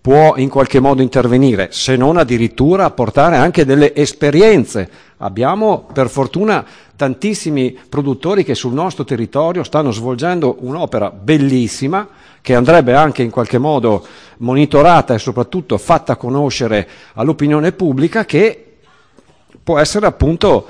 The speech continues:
proattiva nei confronti proprio della cittadinanza. Mm, quindi anche, anche la figura del sindaco è, secondo me,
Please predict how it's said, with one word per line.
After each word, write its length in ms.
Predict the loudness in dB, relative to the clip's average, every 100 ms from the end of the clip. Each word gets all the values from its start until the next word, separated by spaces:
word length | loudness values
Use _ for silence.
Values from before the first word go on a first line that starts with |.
| -20 -10
proattiva 800 | -2 -2 0 2 4 4 2 0
nei 160 | -2 0
confronti 600 | -2 -2 -2 -4 -4 -4
proprio 300 | -4 -2 -2
della 180 | -2 -2
cittadinanza. 720 | -2 -2 0 0 0 -4 -6 _ _ _ _ _
Mm, 760 | -14 -12 -12 -14 -14 -14 -14 -16 -8
quindi 240 | -2 -2
anche, 400 | 0 -2 0 -4
anche 260 | -4 -6 -2
la 100 | -2
figura 300 | 0 0 2
del 140 | 2 0
sindaco 800 | 0 0 0 0 0 0 -2 -2
è, 300 | 2 4 2
secondo 460 | -4 -4 -2 -2
me, 320 | 0 2 2